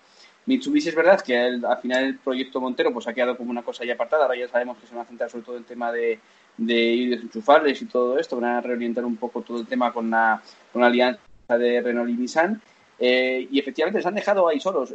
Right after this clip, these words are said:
Eh, si nos fijamos, Toyota hace sobre todo híbridos, luego está creando esa rama deportiva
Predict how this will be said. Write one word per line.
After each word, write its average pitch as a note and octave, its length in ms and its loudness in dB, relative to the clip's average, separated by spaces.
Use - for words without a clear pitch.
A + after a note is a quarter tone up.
Eh, A#2+ 220 -4
si A#2+ 100 -8
nos A#2+ 80 -6
fijamos, F3 300 0
Toyota F#3+ 480 -2
hace B2+ 420 0
sobre A#2+ 320 -4
todo D3+ 180 2
híbridos, G#3 520 -2
luego C#3 420 0
está C#3 260 -4
creando C#3+ 440 0
esa B2+ 640 2
rama C3 320 -4
deportiva B2+ 560 -12